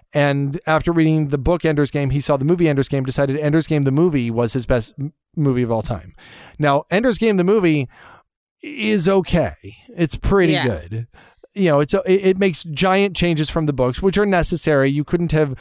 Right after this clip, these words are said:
Speaker 1: done what the books did with a five-year-old. Like, the, you needed to have the character be older. You just wouldn't have been, been able to have the performance you needed from that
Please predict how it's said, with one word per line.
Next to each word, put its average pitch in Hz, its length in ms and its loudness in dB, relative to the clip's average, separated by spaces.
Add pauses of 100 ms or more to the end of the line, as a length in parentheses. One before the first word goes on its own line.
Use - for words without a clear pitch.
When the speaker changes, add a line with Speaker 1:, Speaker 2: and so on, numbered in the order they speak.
(480)
Speaker 1:
done 165 360 2
what 156 160 0
the 143 80 2
books 156 320 -2
did 147 300 2
with 123 140 2
a 123 120 2
five-year-old. 113 680 -2
Like, 120 200 0
the, 127 160 2
you 139 160 0
needed 151 320 2
to 143 80 0
have 139 140 2
the 131 80 -6
character 131 340 -2
be 123 120 -2
older. 123 480 2 (300)
You 143 100 -2
just 156 200 0
wouldn't 156 180 0
have 143 220 2
been, 139 60 -10
been 135 140 0
able 127 140 0
to 127 60 2
have 123 140 2
the 123 60 -6
performance 123 520 -2
you 127 80 -2
needed 117 280 -2
from 123 200 -4
that 123 220 0